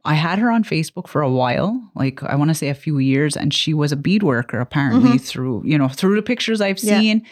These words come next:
Speaker 1: through people posting, um, tagging her, like, "Thank you." She, I think she gave classes and
Speaker 2: I
Speaker 1: things
Speaker 2: think
Speaker 1: like
Speaker 2: she had a
Speaker 1: that.
Speaker 2: small bead store too.
Speaker 1: Yeah, so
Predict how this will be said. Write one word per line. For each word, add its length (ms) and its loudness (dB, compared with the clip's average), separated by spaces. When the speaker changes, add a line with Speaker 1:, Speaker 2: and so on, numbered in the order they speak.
Speaker 1:
through 140 -2
people 280 -2
posting, 840 0
um, 460 -4
tagging 400 0
her, 140 -2
like, 220 -4
"Thank 340 0
you." 100 0
She, 140 -4
I 160 0
think 200 -2
she 120 -2
gave 280 -2
classes 640 -4
and 80 -2
Speaker 2:
I 20 -4
Speaker 1:
things 160 -2
Speaker 2:
think 120 2
Speaker 1:
like 0 -
Speaker 2:
she 60 2
had 60 4
a 40 0
Speaker 1:
that. 60 -6
Speaker 2:
small 180 -2
bead 200 -2
store 200 -2
too. 240 -10
Speaker 1:
Yeah, 300 -2
so 600 0